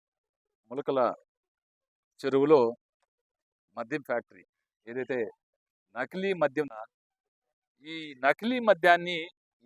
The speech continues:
ఏ విధంగా తయారు చేస్తున్నారు, ఏ విధంగా లేబుల్స్ వచ్చాయి, ఏ విధంగా వాటి సీల్ వేస్తున్నారు,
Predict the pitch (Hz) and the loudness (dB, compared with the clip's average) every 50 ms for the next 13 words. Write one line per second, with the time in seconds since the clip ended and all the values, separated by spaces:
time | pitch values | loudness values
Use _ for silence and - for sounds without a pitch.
0 | 127 156 196 233 254 233 226 208 190 170 - 151 147 139 131 120 123 - - - | -2 2 2 4 4 4 4 4 4 4 6 6 6 6 6 4 -2 -4 -4 -4
1 | 113 110 113 143 - - _ _ _ _ _ _ _ _ _ _ _ _ _ _ | -6 -4 -4 -6 -8 -10 _ _ _ _ _ _ _ _ _ _ _ _ _ _
2 | _ _ _ _ _ 120 143 175 202 220 220 226 226 226 214 160 143 151 170 185 | _ _ _ _ _ -2 4 8 10 10 10 10 8 6 6 6 6 6 6 6
3 | 190 185 - 135 - - 113 110 117 135 165 - _ _ _ _ _ _ _ _ | 4 2 0 -4 -4 -2 -2 -2 -2 -4 -6 -10 _ _ _ _ _ _ _ _
4 | _ _ _ _ _ _ _ _ _ _ _ _ 131 147 180 202 220 220 226 226 | _ _ _ _ _ _ _ _ _ _ _ _ 0 4 6 6 8 6 6 8
5 | 226 220 202 180 180 196 - _ _ _ _ 117 127 147 170 160 156 - - - | 8 8 8 8 6 4 0 _ _ _ _ 2 4 4 4 4 2 -6 -2 2
6 | 165 185 196 190 185 160 - - 127 117 120 151 | 2 4 6 8 6 6 6 2 0 0 0 -2